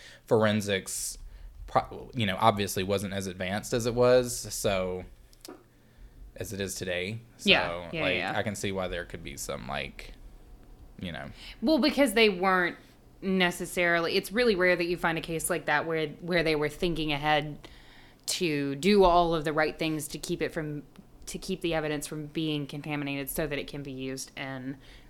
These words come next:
Speaker 2: like, f-, for future technology. That has to
Speaker 1: Right.
Speaker 2: be, like, something that you're, you have to be thinking about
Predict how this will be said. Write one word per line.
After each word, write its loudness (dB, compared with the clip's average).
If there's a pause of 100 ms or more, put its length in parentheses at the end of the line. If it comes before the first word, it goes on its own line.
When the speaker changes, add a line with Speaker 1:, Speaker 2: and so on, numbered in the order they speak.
(100)
Speaker 2:
like, -4
f-, -14 (300)
for -2
future -6
technology. -6
That 4
has 8
to 6
Speaker 1:
Right. 4
Speaker 2:
be, 6
like, 0
something -2
that -2
you're, -6 (140)
you 2
have 2
to -2
be -4
thinking -2
about 4